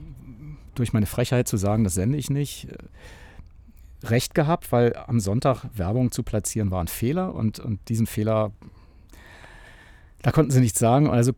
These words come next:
hatten sie dann, ähm, waren sie kulant und sagten, „Na ja, finde das Format doch mal.“ So, und dann hatte ich das wirklich mit Wort zugeballert und dann wurde die Handbremse gezogen.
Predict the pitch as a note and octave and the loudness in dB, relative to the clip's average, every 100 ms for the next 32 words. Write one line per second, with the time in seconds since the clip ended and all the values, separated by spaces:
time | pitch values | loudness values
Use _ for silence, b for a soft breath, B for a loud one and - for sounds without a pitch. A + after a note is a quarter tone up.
0 | - C3+ A#2 C#3 B2+ A#2 A#2+ A2+ A#2+ G#2+ | -4 -4 0 2 4 4 4 2 0 2
1 | G#2+ G#2+ G#2 G#2+ G#2+ B2+ C3+ - B2 C3 | 2 2 2 0 2 2 4 2 2 2
2 | D#3+ A2 G#2+ A2 - A2 G#2+ B2+ C3 - | 2 2 2 0 2 2 4 4 2 0
3 | B B - - - D3+ C#3+ D#2 - C#2+ | B B -16 -8 2 4 4 2 -4 -8
4 | C2 C#2+ - - - - - C#3+ - - | -8 -10 -12 -12 -14 -16 -16 -16 -16 -12
5 | - - G2 G#2 G#2 A2 - G#2+ - C3 | -10 -6 0 0 0 -2 -4 -4 -4 -2
6 | G#2 E2 G#2+ - - F3 D3+ - E3 D3+ | -2 -2 -6 -6 -6 -6 -4 -4 -4 -2
7 | A#2+ A#2 A2 A#2 A2 G2 C#3 - D3+ D3+ | 0 0 0 0 0 0 -2 -2 -4 -4
8 | - - D#3+ D3+ | -6 -6 -4 -4